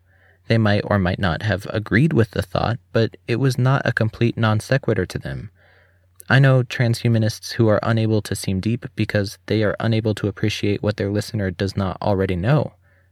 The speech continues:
If you want to sound deep, you can never say anything that is more than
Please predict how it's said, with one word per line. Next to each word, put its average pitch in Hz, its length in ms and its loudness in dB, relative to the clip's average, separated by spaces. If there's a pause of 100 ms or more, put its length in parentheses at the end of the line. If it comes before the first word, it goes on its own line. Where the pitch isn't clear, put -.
(300)
If 131 160 -2
you 151 80 2
want 185 120 0
to - 60 0
sound 104 320 -2
deep, 131 300 0 (480)
you 117 120 0
can 127 220 2
never 139 300 4
say 107 240 -2
anything 101 480 -2
that 92 100 -2
is 98 180 -4
more 104 220 2
than 98 360 -4